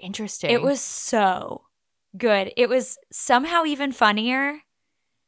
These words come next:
Speaker 2: And it's got, like, a morally gray female main character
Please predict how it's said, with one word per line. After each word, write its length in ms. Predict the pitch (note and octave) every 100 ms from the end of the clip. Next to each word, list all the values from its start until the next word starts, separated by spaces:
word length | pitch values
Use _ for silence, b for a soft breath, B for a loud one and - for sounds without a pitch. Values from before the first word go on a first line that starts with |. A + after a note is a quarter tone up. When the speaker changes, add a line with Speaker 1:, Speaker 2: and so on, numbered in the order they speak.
| _ _ _
Speaker 2:
And 140 | B3 B3
it's 180 | A#3+ -
got, 340 | A#3 C4 -
like, 320 | D4+ D4+ - - _ _ _ _ _
a 100 | A#3
morally 560 | A3 G#3+ G#3+ A#3+ B3+ A#3
gray 480 | F#3+ G#3 G3+ G#3+ A3
female 560 | - G3 F#3+ G#3+ B3
main 300 | B3+ C#4 C#4
character 760 | - C#4 C#4+ C#4+ E4 D#4 D#4+